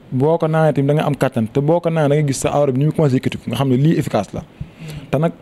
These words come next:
du ma ko yëngal liggéey sunguf si, dama ko liggéey ci beneen ndox, ndax am na ñoo xam duñu naan sunguf. Am na ñoo xam ndox la ñuy naan, te am naa ndox, am naa sunguf si, ñaar yëpp am naa ko, su ndox mi daa jeex. Waaye sunguf si moo fi des, te li fi des bëritul. Képp ku am, bu la neexee,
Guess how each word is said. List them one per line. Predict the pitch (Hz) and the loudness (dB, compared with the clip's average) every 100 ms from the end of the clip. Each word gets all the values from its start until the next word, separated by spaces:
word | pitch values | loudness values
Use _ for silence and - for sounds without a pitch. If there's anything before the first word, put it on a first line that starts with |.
| - | -4
du | 131 | 0
ma | 143 | 2
ko | 147 | 2
yëngal | 143 143 | 2 2
liggéey | 139 131 | 2 0
sunguf | 139 123 | 0 -2
si, | 127 | 0
dama | 143 | 0
ko | |
liggéey | 151 139 | 0 0
ci | 127 | 0
beneen | 135 147 | 0 0
ndox, | 127 104 | -2 0
ndax | 131 | 0
am | 147 | 2
na | 151 | 2
ñoo | 139 | 2
xam | 127 | 2
duñu | 135 | 2
naan | 135 | 2
sunguf. | 123 117 101 - - 143 127 117 - - - | 2 0 -2 -8 -20 -18 -18 -20 -20 -20 -4
Am | 127 | 0
na | 135 | 2
ñoo | 131 | 2
xam | 123 | 2
ndox | 135 127 | 0 -2
la | 120 | 0
ñuy | |
naan, | 110 98 | 0 -2
te | 90 | -4
am | 131 127 | -2 0
naa | 123 | 2
ndox, | 123 147 | 2 0
am | 131 | -2
naa | 120 | -4
sunguf | 104 113 101 | -2 -4 -4
si, | - | -2
ñaar | 127 | 0
yëpp | 143 139 | 0 0
am | 117 | -2
naa | 101 | -2
ko, | |
su | - | -4
ndox | 131 131 | -2 0
mi | |
daa | 123 113 | 0 0
jeex. | 110 92 - - - - - | -2 -4 -10 -20 -20 -20 -6
Waaye | 123 | -2
sunguf | 120 156 147 - | 0 2 0 0
si | 143 | 0
moo | 143 | 2
fi | 123 | 0
des, | |
te | 127 | -2
li | 139 | -2
fi | 120 | -2
des | 113 | -2
bëritul. | 117 113 - - - | -2 -4 -8 -20 -8
Képp | - 196 - | -2 -2 -4
ku | - - | -6 -2
am, | 143 110 - - - - - - | -2 -2 -6 -20 -20 -20 -18 -4
bu | 131 | 0
la | 139 | 0
neexee, | 135 117 | 0 -2